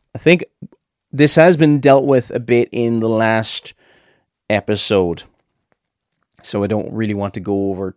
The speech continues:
too much old ground again on that. So that's question hundred sixty-two. Question hundred sixty-three. Uh, what are the parts of the sacrament? The parts of the sacrament are two.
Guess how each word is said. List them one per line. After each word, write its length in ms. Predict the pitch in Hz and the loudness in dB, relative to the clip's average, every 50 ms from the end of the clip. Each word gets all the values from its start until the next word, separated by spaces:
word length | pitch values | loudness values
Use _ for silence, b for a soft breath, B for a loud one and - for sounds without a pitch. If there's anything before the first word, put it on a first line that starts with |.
| _ _ | _ _
too 300 | - - - - 120 110 | -18 -16 -12 -10 -8 -8
much 440 | 104 101 101 101 - - - - - _ _ _ _ _ _ _ _ _ _ _ _ _ _ _ - | -6 -8 -8 -8 -10 -12 -12 -12 -14 _ _ _ _ _ _ _ _ _ _ _ _ _ _ _ -4
old 680 | 98 104 104 101 101 98 98 98 95 95 92 - - _ _ _ _ _ _ _ _ _ _ _ - 143 | -2 -2 0 0 0 -2 -2 -2 -2 -4 -6 -8 -14 _ _ _ _ _ _ _ _ _ _ _ -20 -16
ground 720 | 113 107 101 98 92 92 92 90 92 92 92 92 87 85 - | -12 -8 -6 -4 -2 -2 -2 -4 -4 -6 -6 -8 -8 -10 -12
again 540 | - 92 92 82 87 92 90 87 90 90 87 - - | -14 -14 -14 -10 -8 -8 -6 -6 -6 -6 -8 -10 -12
on 260 | 87 85 85 85 85 | -12 -10 -10 -8 -8
that. 220 | 82 87 90 90 | -6 -6 -6 -4
So 100 | - - | -2 0
that's 220 | 143 170 208 208 - | 2 2 2 2 2
question 340 | - 156 143 135 - 127 110 | 2 2 2 2 0 -2 -4
hundred 220 | 113 107 98 95 | -4 -4 -6 -6
sixty-two. 680 | - - 104 - - - 98 87 - - - - 107 98 | -6 -6 -8 -8 -10 -12 -12 -12 -10 -10 -6 -4 -4 -2
Question 280 | - 135 120 - - 117 | -2 -2 -2 -2 -4 -4
hundred 240 | 120 113 101 98 95 | -4 -6 -6 -6 -8
sixty-three. 920 | - - 113 - - - - - - _ - 135 139 147 156 151 143 139 b b b b b b b b b b b b b _ | -8 -8 -10 -12 -14 -16 -16 -18 -18 _ -6 -2 2 4 4 4 4 2 b b b b b b b b b b b b b _
Uh, 380 | - 95 95 95 95 92 92 85 | -6 -4 -2 0 0 0 0 0
what 300 | 73 113 127 139 151 156 | -2 0 2 2 4 4
are 60 | 151 | 2
the 100 | 143 135 | 0 -2
parts 480 | - - - - 139 143 151 147 - 135 | -4 -4 -2 0 2 2 2 2 0 -4
of 60 | 107 | -6
the 60 | 104 | -4
sacrament? 500 | - - 127 127 135 135 - 135 127 107 | -2 2 2 4 2 2 0 -4 -4 -4
The 60 | 95 | -6
parts 380 | - - - 131 135 139 - - | -8 -2 0 2 2 2 0 -2
of 40 | 107 | -4
the 40 | |
sacrament 500 | 98 - - 120 123 - - 113 104 98 - - | -2 2 2 2 2 2 0 -4 -6 -6 -8 -10
are 260 | 87 87 87 - - _ _ | -10 -10 -10 -10 -14 _ _
two. 440 | - - - 139 143 160 208 220 214 | -10 -4 0 2 2 2 2 0 -4